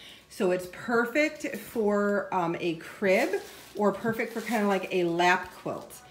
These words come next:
But it is not intended for a full bed or anything like that, but it is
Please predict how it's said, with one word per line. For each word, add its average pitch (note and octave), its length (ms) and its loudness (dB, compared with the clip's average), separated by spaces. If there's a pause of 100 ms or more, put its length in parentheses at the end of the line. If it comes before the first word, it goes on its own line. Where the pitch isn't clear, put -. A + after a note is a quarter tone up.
(280)
But F#3+ 120 4
it F3 80 4
is E3+ 240 2
not F#3+ 480 4
intended F#3 640 0
for E3 180 -6
a D#3+ 140 -2
full D#3 300 -4
bed F3+ 520 4
or - 140 -2
anything D#3 460 -4
like C#3+ 280 -6
that, C#3+ 400 -2
but D3+ 120 -6
it C#3+ 100 -4
is C#3+ 200 -6